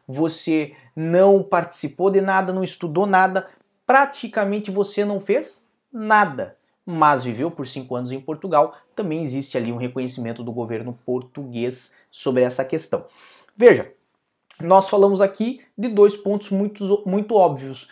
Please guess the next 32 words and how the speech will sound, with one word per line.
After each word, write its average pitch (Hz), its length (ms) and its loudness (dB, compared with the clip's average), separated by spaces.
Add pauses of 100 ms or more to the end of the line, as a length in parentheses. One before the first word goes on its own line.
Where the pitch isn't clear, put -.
(160)
mas 277 160 0
agora 233 220 2
eu 208 60 0
vou 226 80 2
retornar 220 340 -4
àquele 220 240 -6
pontinho 208 560 -8 (300)
bem 190 340 0
bacana 220 360 -2
que 214 60 -6
eu 208 60 0
falei 196 240 0
no 190 60 -4
início, 180 400 -6 (160)
aquele 190 360 4
ponto 185 360 0
onde 185 100 -2
nós 175 140 -4
falamos 170 240 -2
da 165 100 0
propriedade 147 1600 0 (540)
de 135 160 -10
um 139 180 -2
bem 117 280 -2
imóvel 196 580 -2 (320)
ou 233 460 2 (300)
o 180 300 2
aluguel 226 760 0
de 135 120 -10
um 147 200 -4
bem 127 280 -2
imóvel 131 600 0